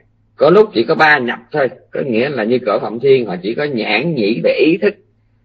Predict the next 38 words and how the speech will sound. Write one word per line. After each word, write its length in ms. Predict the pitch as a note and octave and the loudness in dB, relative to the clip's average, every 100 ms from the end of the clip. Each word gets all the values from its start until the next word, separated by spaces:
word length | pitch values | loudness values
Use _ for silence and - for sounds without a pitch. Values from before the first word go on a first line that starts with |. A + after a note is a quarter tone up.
| _ - | _ -8
Còn 140 | E2+ | -4
ở 100 | A#2 | -2
các 120 | C#3+ C#3 | -2 -2
cõi 140 | A#2 | -2
vô 200 | C#3 B2+ | 2 0
sắc 240 | B2+ - F#2 | 0 -4 -4
á, 120 | F2 | -4
thì 120 | G2 | -2
họ 200 | F#2+ E2+ E2+ | -2 -4 -4
chỉ 180 | E2 G2+ | -4 -4
có 300 | - C#3 E3 E3 _ _ - | 0 0 0 -6 _ _ -6
các 160 | D#3 - | -6 -4
cõi 160 | G2 A2 | -4 0
tứ 180 | D3+ F3+ | 4 4
uẩn, 260 | C#3 A2+ E3+ | 4 0 -2
có 80 | D#3+ | -4
nghĩa 220 | D3 B2 | -2 -4
là 80 | G#2+ | -4
họ 60 | F2+ | -6
chỉ 140 | - - | -4 -4
có 80 | - | -4
cái 80 | - | 0
ý 220 | D#3 F#3+ | 4 4
nhập, 240 | G3 C3+ - _ | 4 -2 -4 _
tức 80 | - | -2
là 100 | C3 | 2
ý 160 | C3 D#3+ | 2 2
xứ 260 | E3 G#3+ F#3 | 4 4 4
thôi. 120 | A#2+ - _ _ - | 2 -2 _ _ -14
Ừ. 220 | F#2 G3 - _ _ - _ _ _ | -12 -10 -14 _ _ -20 _ _ _
Các 160 | F#3+ G3+ | 0 4
vị 120 | B2 | 4
có 100 | C#3 | 4
học 120 | C#3 | 0
A 140 | - C3+ | 0 2
Tỳ 140 | A#2 | 2
Đàm 360 | A2+ A#2 A#2+ C#3 | 4 2 2 2
á, 180 | E3+ | 0